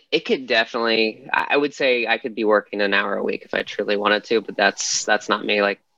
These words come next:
I love the hustle. I love the game. I mean, I, I'm, I'm flipping Rogue bumper plates right now on Facebook Marketplace. No idea why, but I'm doing it. Like, I just love to make money. So I, I probably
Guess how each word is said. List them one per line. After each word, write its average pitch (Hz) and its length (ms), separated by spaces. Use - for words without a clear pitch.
I - 320
love 101 320
the 101 100
hustle. 104 320
I 101 40
love 101 200
the 104 80
game. 101 320
I 104 80
mean, 98 220
I, 58 160
I'm, 104 180
I'm 117 140
flipping 110 480
Rogue 101 380
bumper 101 280
plates - 400
right 101 200
now 98 240
on 98 120
Facebook 104 400
Marketplace. - 840
No 123 120
idea 104 300
why, 104 360
but - 120
I'm 104 100
doing - 280
it. - 200
Like, 117 240
I 131 100
just 131 180
love 107 180
to 101 80
make 98 220
money. 101 260
So 113 480
I, 120 240
I - 40
probably 113 400